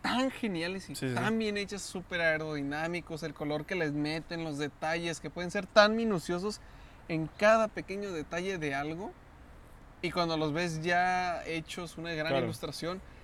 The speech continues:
Speaker 1: es súper impresionante.
Speaker 2: Al final, güey, nosotros estamos hechos para solucionar problemas, güey.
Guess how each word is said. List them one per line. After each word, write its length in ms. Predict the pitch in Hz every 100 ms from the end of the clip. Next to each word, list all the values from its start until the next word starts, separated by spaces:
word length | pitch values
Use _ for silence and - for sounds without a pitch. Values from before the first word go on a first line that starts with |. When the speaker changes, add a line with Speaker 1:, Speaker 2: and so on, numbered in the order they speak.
| -
Speaker 1:
es 180 | 160 - - - - -
súper 440 | - - 240 233
impresionante. 640 | 202 190 - 151 180 175
Speaker 2:
Al 160 | 151 147
final, 380 | 143 139 180 190
güey, 240 | 135 175 - - - - - 117
nosotros 500 | 123 113 143 156 120
estamos 320 | 127 123 127
hechos 200 | 127 -
para 180 | 131 120
solucionar 460 | 107 104 104 104
problemas, 560 | - 117 110 101 98 87
güey. 120 | 87